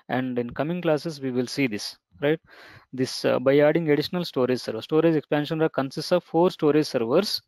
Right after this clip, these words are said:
and can be further expanded by adding additional storage. Yes, this will, uh, directly connect to the existing, uh, rack machine. So what you need to remember, yes, storage expansion rack, additional storage, it can be connected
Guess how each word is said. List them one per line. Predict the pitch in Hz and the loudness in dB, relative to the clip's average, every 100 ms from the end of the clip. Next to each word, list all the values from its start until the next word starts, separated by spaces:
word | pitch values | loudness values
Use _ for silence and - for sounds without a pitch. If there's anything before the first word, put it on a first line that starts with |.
| _ _ _ _ | _ _ _ _
and | 135 170 | -4 0
can | 180 170 | 0 2
be | 180 | 2
further | 175 151 151 | 2 2 4
expanded | 160 - - 127 131 143 143 | 4 0 -2 -2 0 -2 2
by | 151 | 2
adding | 135 127 147 131 | 4 2 0 -2
additional | 123 - 143 | -4 -6 -8
storage. | - 120 107 104 - | -6 -6 -6 -8 -2
Yes, | 165 202 - | 0 0 -4
this | 135 175 - | -6 -4 0
will, | 185 170 | 2 4
uh, | 143 135 135 135 | 4 2 0 2
directly | 143 165 - 233 294 _ - - _ _ | 2 2 2 0 0 _ -20 -20 _ _
connect | 160 156 - - | -2 -2 -4 -4
to | 233 196 | -2 0
the | |
existing, | 147 131 175 - 208 247 254 | -2 0 -4 -2 -4 -2 0
uh, | 139 | 0
rack | 131 139 127 | 4 2 0
machine. | 107 - 104 _ | -6 -8 -14 _
So | - 175 151 | -8 -4 -2
what | 131 160 165 | 2 0 0
you | 170 | -4
need | 160 175 | -4 -6
to | 160 | -6
remember, | 139 139 139 185 277 _ - - _ | -4 -2 2 2 2 _ -20 -20 _
yes, | 151 220 | 0 0
storage | - 147 147 180 156 | 0 2 4 4 0
expansion | - 147 143 143 | -2 -4 -2 -2
rack, | 131 131 - | 2 0 0
additional | 139 160 175 170 143 - - | -4 -2 -4 -4 -6 -14 -4
storage, | 170 214 185 110 - - | 2 6 4 2 -8 -20
it | - 139 | -12 -8
can | 127 | -6
be | 123 | -6
connected | - 156 208 - 123 120 | -4 -4 -4 0 -2 -2